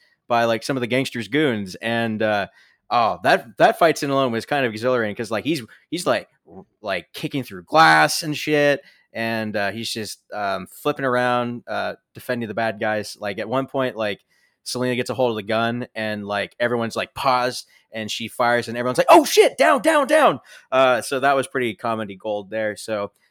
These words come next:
so when she, when they finally arrive, um, you know, uh, his girlfriend, uh, May, or Jackie's girlfriend, May, like, sees her and he, she has this nice birthday cake.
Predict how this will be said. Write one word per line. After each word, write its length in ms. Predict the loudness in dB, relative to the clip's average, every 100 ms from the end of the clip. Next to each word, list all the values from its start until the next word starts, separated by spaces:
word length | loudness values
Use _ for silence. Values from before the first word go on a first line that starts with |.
| _ -6
so 160 | -2
when 120 | 0
she, 220 | -2 -4 -6
when 160 | -4
they 100 | -4
finally 300 | -2 0 0
arrive, 680 | 2 2 4 2 -2 -8 -14 -6
um, 440 | -4 -2 -4 -10 _ _ _
you 80 | -8
know, 240 | -4 -4 -6 _ _ _ -8
uh, 240 | -6 -6
his 180 | -6 -4
girlfriend, 600 | -2 -2 -2 -6 -6 -12 _
uh, 320 | -8 -6 -6 -8 -8
May, 540 | -4 -4 -4 -6 -12 _ -18
or 160 | -14
Jackie's 400 | -4 -2 -2 -6
girlfriend, 380 | -6 -6 -6 -6
May, 320 | -4 -6 -8 _ _ _
like, 180 | -10 -8
sees 380 | -6 -4 -4 -4
her 280 | -6 -6 -6
and 240 | -8 -8 -6
he, 280 | -8 -10 -16 _
she 140 | -4 0
has 140 | 0
this 180 | -2 -2
nice 200 | -2 0
birthday 280 | -2 -2 -4
cake. 320 | -2 -4 -4